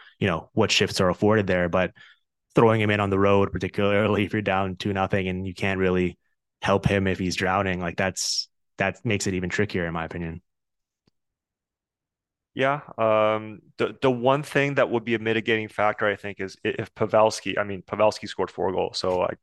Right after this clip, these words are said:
Speaker 1: Yeah, he
Speaker 2: I
Speaker 1: did
Speaker 2: guess
Speaker 1: okay.
Speaker 2: he's,
Speaker 1: Yeah. <laughs>
Speaker 2: I guess he did okay, but i-, if he's really healthy and, uh, and they can put him back with Robertson and Hintz, now the Stars have three good lines, and then they can maybe kind of disassemble the fourth line to play eleven seven.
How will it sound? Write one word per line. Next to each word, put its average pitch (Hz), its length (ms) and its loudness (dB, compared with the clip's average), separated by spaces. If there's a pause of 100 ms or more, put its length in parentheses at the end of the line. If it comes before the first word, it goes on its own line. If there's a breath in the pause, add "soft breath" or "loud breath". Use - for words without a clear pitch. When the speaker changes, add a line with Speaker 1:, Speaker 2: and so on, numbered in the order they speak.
(120)
Speaker 1:
Yeah, 104 120 0
he 117 120 4
Speaker 2:
I 110 40 2
Speaker 1:
did 107 100 4
Speaker 2:
guess 110 180 4
Speaker 1:
okay. 92 140 0
Speaker 2:
he's, 98 160 -12
Speaker 1:
Yeah. 110 260 0 (100)
<laughs> 135 80 -2
Speaker 2:
I 131 100 6
guess 151 200 4
he 139 80 0
did 127 120 4
okay, 117 280 2
but 107 200 0
i-, 127 200 0
if 120 160 0
he's 107 240 -8
really 123 380 2
healthy 110 720 -2
and, 101 440 -4 (720 soft breath)
uh, 98 520 2 (360)
and 107 340 -4 (260)
they 113 100 2
can 110 180 -6
put 113 200 0
him 104 100 -4
back 104 320 2
with 110 160 -4
Robertson 104 480 2
and 95 100 -6
Hintz, 104 440 -6 (580)
now 110 300 4
the 107 100 -2
Stars 101 380 2
have 98 240 -2
three 104 540 -6
good 107 240 2
lines, 104 520 0
and 104 200 -4
then 101 200 0
they 107 140 0
can 104 160 -6
maybe 101 340 -2
kind 101 280 -2
of 95 160 -6
disassemble 101 600 -2
the 98 60 0
fourth 101 380 -4
line 95 200 0
to 101 100 -10
play 98 240 0
eleven 95 280 -2
seven. 98 400 -4